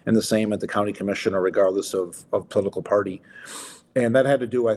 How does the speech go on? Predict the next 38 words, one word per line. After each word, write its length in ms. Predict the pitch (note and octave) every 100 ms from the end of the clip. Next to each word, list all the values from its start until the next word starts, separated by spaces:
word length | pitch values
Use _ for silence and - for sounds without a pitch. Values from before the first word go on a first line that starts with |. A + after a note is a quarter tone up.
| -
I 40 | B2
spent 240 | E3 D3+
most 180 | C3+ B2+
of 60 |
my 100 | C3
time 260 | A2+ A#2+ A2+
on 100 | G#2+
city 200 | A#2 A2
council 360 | - G#2+ G#2+ G#2
working 280 | G#2+ A2
on 60 | G2
affordable 340 | - G#2+ G2+
housing, 400 | F#2+ F#2+ C#3 D#3 - _ _ _ -
uh, 220 | G#2+ G#2 -
and 100 | G#2+
making 360 | A2+ G#2+ A#2
sure 440 | G#2+ A2 A2 B2 A2+
that 280 | G#2+ F#2+
there 160 | G#2 G#2
was 260 | G2+ G#2 G2+
a 40 |
good 180 | F#2+ F#2
balance 420 | F#2 F#2+ A#2 C3+
between 520 | - - - A2 G#2
the 60 | G2
money 340 | G2 G#2+ A2+
that 180 | A2+ G#2
was 160 | F2 G#2
gonna 180 | G2+ G2+
come 240 | G#2+ G2
in, 320 | F2+ G2+ B2+ - - - _ -
the 80 |
land 440 | G#2+ A2 A2+ A2+ G#2+
use 280 | G#2+ G#2+ -
policies 720 | - G2+ G#2 - A#2 A2+ A2
that 180 | G#2+ G#2
need 260 | G#2 G2 A2
to 200 | F#2+